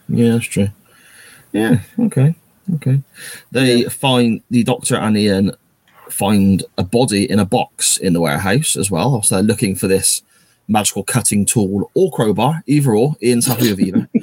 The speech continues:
Speaker 1: <laughs> Uh, and then we see a flying saucer. Now, I was very
Speaker 2: Oh.
Speaker 1: disappointed with this on BritBox when we watched it back on BritBox because it,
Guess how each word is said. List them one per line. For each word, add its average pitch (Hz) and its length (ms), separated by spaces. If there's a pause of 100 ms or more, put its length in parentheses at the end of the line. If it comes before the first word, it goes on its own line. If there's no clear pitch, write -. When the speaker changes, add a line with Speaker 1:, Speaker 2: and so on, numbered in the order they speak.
(1120)
Speaker 1:
<laughs> 156 320 (1200)
Uh, 120 340
and 156 160
then 190 140
we 196 120
see 151 360
a 127 160
flying 117 500
saucer. 90 580 (280)
Now, 117 120
I 160 80
was 123 140
very 143 220
Speaker 2:
Oh. - 40
Speaker 1:
disappointed 127 840 (120)
with 98 220
this 92 400 (220)
on 107 160
BritBox - 680 (320)
when 101 120
we 110 100
watched 123 180
it 151 80
back 139 180
on 143 140
BritBox 101 480
because 95 600 (1040)
it, 120 280